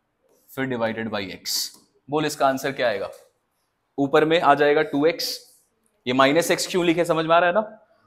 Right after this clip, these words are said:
मॉडुलस जब ओपन होगा तो यहाँ पे माइनस मल्टीप्लाई कर देगा, तो माइनस माइनस प्लस टू एक्स divided by x, तो आंसर क्या आएगा? ऊपर में आएगा टू एक्स divided by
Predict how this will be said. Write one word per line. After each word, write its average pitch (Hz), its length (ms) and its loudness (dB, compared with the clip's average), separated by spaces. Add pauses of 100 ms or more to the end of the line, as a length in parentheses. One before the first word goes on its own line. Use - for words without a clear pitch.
मॉडुलस 143 340 8
जब 156 180 4
ओपन 156 240 2
होगा 170 200 2
तो 175 100 0
यहाँ 160 120 0
पे 165 100 -2
माइनस 147 340 -2
मल्टीप्लाई 139 360 -4
कर 113 140 -8
देगा, 95 240 -14 (540)
तो 113 40 -6
माइनस 143 400 2
माइनस 156 280 0
प्लस 165 300 0
टू 160 140 2
एक्स 165 160 0
divided 147 380 4
by 151 120 4 (100)
x, 120 160 -6
तो 147 60 -2
आंसर 143 280 -4
क्या 156 120 -2
आएगा? 113 240 -6 (2750)
ऊपर 123 260 2
में 151 100 6
आएगा 160 160 6
टू 143 200 0
एक्स 208 200 2 (880)
divided 127 400 0
by 151 140 2